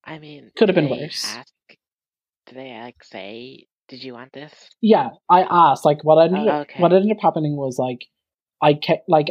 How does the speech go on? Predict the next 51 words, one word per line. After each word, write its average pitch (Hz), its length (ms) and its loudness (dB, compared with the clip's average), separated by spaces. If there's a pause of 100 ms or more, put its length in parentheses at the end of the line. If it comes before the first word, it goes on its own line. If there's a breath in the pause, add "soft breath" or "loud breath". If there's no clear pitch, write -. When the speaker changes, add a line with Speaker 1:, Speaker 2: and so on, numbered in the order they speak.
Speaker 2:
I 156 100 4
was 165 360 -2
in 156 140 -2
second 151 400 -4
year 180 120 0
when 170 120 -4
I 139 80 -2
told 135 200 -10
my 127 160 -10
parents 127 320 -14
I 151 80 -4
was 151 180 -8
trans, 165 460 -8 (460)
and 143 420 0 (100)
over 147 200 2
the 139 80 -4
summer 143 400 -2
I 123 60 -6
kind 139 240 -4
of 135 140 -14
went 139 240 -6
to 151 60 -14
them 143 120 -8
and 135 100 -10
I 135 40 -12
was 131 140 -12
like, 139 260 -10 (680)
"I 143 480 2 (160)
would 147 280 0
like 131 480 0
to 151 120 -2
come 151 200 -2
out 147 140 -2
in 151 140 -10
school 160 440 -6
because 143 260 -6
I 139 100 -4
don't 135 180 -6
think 135 160 -6
I 135 120 0
can 131 180 -10
put 127 140 -6
up 120 160 -8
with 175 120 -6
it. 233 200 -4 (460)
Like, 139 360 2
I 151 80 4
don't 147 180 2
think 147 180 0
I 143 140 4
can 127 380 -4